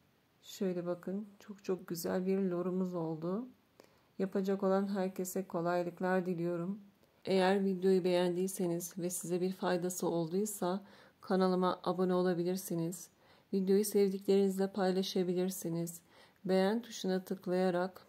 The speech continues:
bana destek olabilirsiniz. Bir yorumunuz ya da sorunuz varsa ya da bir öneriniz varsa bana yorumlardan ulaşabilirsiniz. Tap tariflerde kalın. Allah'a emanet olun. Sevgiyle kalın.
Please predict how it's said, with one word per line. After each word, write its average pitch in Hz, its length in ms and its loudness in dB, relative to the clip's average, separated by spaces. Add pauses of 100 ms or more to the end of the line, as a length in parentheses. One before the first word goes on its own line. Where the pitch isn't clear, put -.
bana 185 220 2
destek 180 420 -2
olabilirsiniz. 180 880 0 (140)
Bir 190 100 6
yorumunuz 180 760 2
ya 185 100 2
da 190 80 2
sorunuz 185 600 0
varsa 185 560 0 (380)
ya 202 100 2
da 208 100 4
bir 202 260 4
öneriniz 196 600 2
varsa 185 420 2
bana 185 140 4
yorumlardan 180 840 0
ulaşabilirsiniz. 180 1120 -2 (500)
Tap 196 300 -4
tariflerde 196 680 -2
kalın. 190 520 -4
Allah'a 185 440 -2
emanet 185 500 -4
olun. 202 300 -4
Sevgiyle 175 680 -4
kalın. 170 360 -6